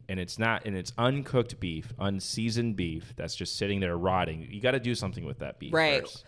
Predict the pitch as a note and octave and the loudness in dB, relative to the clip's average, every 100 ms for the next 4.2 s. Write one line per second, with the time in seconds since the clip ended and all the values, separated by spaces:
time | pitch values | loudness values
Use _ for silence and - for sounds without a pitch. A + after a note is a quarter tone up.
0 | - F3+ G#3+ F#3+ F#3 A3 A3+ B3 E3+ G3+ | 0 8 8 8 4 4 6 6 6 6
1 | G3+ F#3+ D#3 D3+ - E3+ E3+ D#3+ C#3+ D3+ | 6 6 4 2 2 4 6 4 4 -2
2 | C3+ D3 C#3 C#3+ C#3 C3 C3+ C3 B2+ B2+ | -2 -2 0 0 0 -2 -2 -2 -2 -4
3 | C#3 B2 B2+ B2+ B2+ F#3+ F#3 E3+ D#3 C3 | -4 -4 -2 -2 4 6 6 4 2 2
4 | C#3+ - | 0 -2